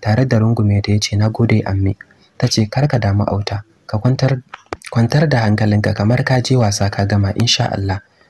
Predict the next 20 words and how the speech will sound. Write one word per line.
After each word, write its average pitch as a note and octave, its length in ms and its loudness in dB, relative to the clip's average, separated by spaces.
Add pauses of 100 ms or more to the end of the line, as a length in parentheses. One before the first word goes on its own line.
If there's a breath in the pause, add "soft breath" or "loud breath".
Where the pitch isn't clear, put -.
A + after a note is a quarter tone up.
(320 soft breath)
Ammi B2+ 420 2
ta B2+ 100 -2
fita A#2 220 -4
ta - 80 -2
ja A2+ 200 0
mai A2+ 160 0
kofar A#2+ 360 -2
tare G#2 280 0
da G#2 260 0 (440)
karasawa A#2+ 600 0
ɗakin G#2 340 -2
Abba, A#2 380 -4
tana D#3+ 220 2
shiga A2 280 -2
ta B2+ 100 -4
iske - 300 -2
shi - 180 -2
ya G2+ 80 0
fito G2+ 260 -4
wanka. G2+ 320 -2